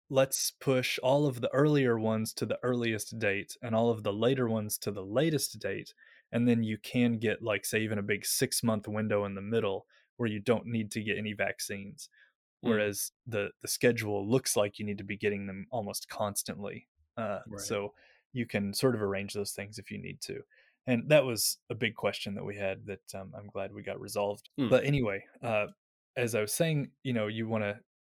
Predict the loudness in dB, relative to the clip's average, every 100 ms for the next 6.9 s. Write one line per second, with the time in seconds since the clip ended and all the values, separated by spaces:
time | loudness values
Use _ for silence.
0 | _ _ 0 2 2 0 -2 -2 -2 -2
1 | -4 -2 0 -2 -4 -8 -6 -2 2 2
2 | 0 -4 -14 -20 _ -10 -4 -4 -2 -2
3 | -2 4 4 4 0 0 0 -4 -6 -20
4 | -20 _ -4 4 4 2 -6 -12 -4 -2
5 | 0 -2 -6 _ -8 -6 -4 -6 -4 -4
6 | -4 -8 -8 -4 -4 -4 -6 -6 -10